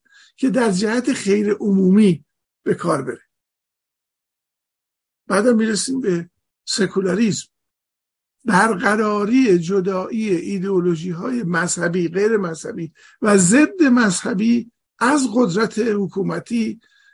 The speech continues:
معیار مهم تشخیص وجود یک جامعهٔ دموکراتیک. ششمین معیار وجود حاکمیت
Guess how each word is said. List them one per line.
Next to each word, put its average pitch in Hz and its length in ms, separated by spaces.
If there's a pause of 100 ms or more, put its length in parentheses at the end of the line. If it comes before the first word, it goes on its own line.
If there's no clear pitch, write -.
معیار 208 440
مهم 226 800
تشخیص 185 580
وجود 185 680 (460)
یک 196 340
جامعهٔ 196 540
دموکراتیک. 143 680 (1300)
ششمین 254 720
معیار 226 600 (680)
وجود 214 640 (360)
حاکمیت 208 1200